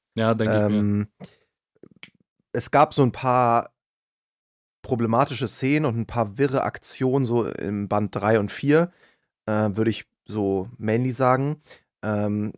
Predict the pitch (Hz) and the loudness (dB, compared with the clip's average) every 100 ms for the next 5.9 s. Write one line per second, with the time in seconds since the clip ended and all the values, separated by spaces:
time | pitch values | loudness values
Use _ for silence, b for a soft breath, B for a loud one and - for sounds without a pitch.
0 | 78 123 120 131 - 123 - 147 131 117 | -4 -2 0 0 0 0 0 2 2 2
1 | 120 131 - 117 110 - 101 117 117 113 | 4 4 2 -2 -2 -2 2 4 4 2
2 | - 110 110 123 120 110 - 90 110 110 | 2 0 2 2 2 0 -2 0 0 -2
3 | 107 104 110 - 117 95 104 117 120 135 | -2 0 0 0 -4 -2 -4 -2 0 0
4 | 120 - 117 117 120 117 110 131 143 117 | -2 0 2 2 2 -2 2 4 4 2
5 | 120 143 123 117 104 - 131 135 | 2 2 2 0 -2 0 4 4